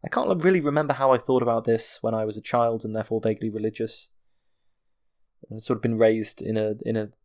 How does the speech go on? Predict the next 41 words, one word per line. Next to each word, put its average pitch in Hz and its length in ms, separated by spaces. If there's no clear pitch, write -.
loosely 117 960
Christian 110 420
tradition. 107 600
I - 60
tried 196 200
looking 139 220
it 117 60
up 117 120
in 113 80
the 110 40
Christian 113 380
Bible, 104 320
but 110 100
ended 117 200
up 110 120
getting 107 160
frustrated - 560
because 110 260
the 117 60
main 117 200
source 113 260
I 113 60
looked 117 240
at, 117 160
which, - 440
to 113 100
be 104 60
fair, 95 200
was 98 140
an 101 80
online 101 300
website - 340
that - 100
probably 104 220
wasn't 101 360
at - 100
the - 60
height - 360
of 110 120
theological 104 720
sophistication - 840